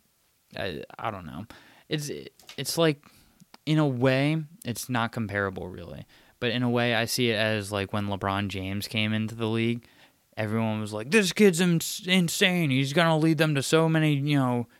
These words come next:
championships." And then he didn't at first. Um, but that's the thing. He didn't at first. Now, it makes me scared about the idea of,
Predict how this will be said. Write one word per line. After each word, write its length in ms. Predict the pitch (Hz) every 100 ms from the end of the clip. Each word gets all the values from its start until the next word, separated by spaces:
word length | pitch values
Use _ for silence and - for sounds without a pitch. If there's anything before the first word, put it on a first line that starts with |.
| _
championships." 840 | - 156 170 147 127 110 107 92
And 300 | 110 107 104 -
then 200 | 110 101
he 160 | 104
didn't 340 | 101 107 104 -
at 240 | 104 95
first. 440 | - - 113 - - - - - _ _ _ _ -
Um, 480 | 101 98 95 95 98
but 60 |
that's 220 | 156 185 -
the 100 | 175
thing. 300 | - 214 127
He 180 | 135
didn't 400 | 131 147 175 175 - -
at 340 | 131 139 -
first. 560 | _ - 156 113 95 -
Now, 200 | 120 110
it 120 | 104
makes 300 | 113 131 -
me 140 | 117 101
scared 580 | - - 98 107 123
about 320 | - 101 101 98
the 140 | 104
idea 400 | 95 95 95 95
of, 400 | 92 92 90